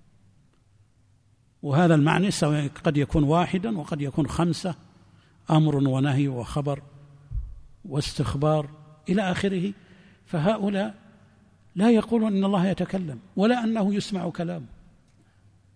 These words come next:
وإنما عندهم الكلام هو الكلام النفسي،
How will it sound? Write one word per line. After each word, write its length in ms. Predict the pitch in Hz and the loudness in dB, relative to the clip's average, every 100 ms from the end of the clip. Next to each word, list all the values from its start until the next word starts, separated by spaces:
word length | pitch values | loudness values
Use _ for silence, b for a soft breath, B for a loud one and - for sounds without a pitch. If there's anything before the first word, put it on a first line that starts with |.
| _ _ _ b b b | _ _ _ b b b
وإنما 540 | 165 240 233 202 180 | 0 2 2 2 2
عندهم 420 | 175 240 208 170 185 | 2 0 0 -2 0
الكلام 480 | 220 202 - 214 220 | 0 0 0 2 2
هو 200 | 196 196 | 2 2
الكلام 440 | 180 - 196 208 185 | 0 -2 -2 0 -2
النفسي، 580 | 185 196 - - 202 | -2 -2 -4 -4 -4